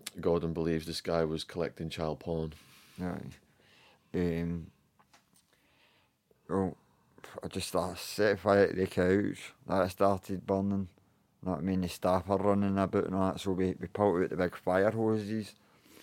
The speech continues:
Speaker 2: and we're fucking shooting at the fuck-, at the staff with the fire hoses and knocking them right back, 'cause this is, like, a big jet, know what I mean? It's,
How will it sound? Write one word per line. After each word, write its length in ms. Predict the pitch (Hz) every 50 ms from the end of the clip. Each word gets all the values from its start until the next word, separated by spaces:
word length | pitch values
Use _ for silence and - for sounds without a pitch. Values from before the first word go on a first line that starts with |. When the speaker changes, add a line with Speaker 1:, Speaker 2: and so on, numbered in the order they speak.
| - - - -
Speaker 2:
and 180 | 82 87 87 85
we're 80 | 87
fucking 380 | - - - 92 90 - 101 90
shooting 400 | - - - 95 87 - - 90
at 160 | 80 62 -
the 100 | - 90
fuck-, 460 | - - 90 85 95 98 - 87 - - -
at 260 | 95 92 80 - -
the 80 | - -
staff 400 | - - - 90 90 92 92 -
with 120 | 98 92
the 40 | 90
fire 340 | - - 92 87 92 101 104
hoses 400 | 104 107 107 107 95 107 98 95
and 140 | 92 90
knocking 240 | 90 92 90 - -
them 260 | 90 90 90 90 90
right 240 | 92 92 92 92 78 -
back, 320 | 87 90 95 95 76 -
'cause 120 | - 101 92
this 240 | - 95 92 90 95
is, 160 | 95 90 -
like, 160 | 92 82 78 -
a 60 | 82
big 220 | 87 87 82 80
jet, 380 | - - - 85 85 82 - 82
know 120 | 98 101
what 80 | 95 82
I 20 |
mean? 200 | 95 98 98 101
It's, 220 | 98 90 - -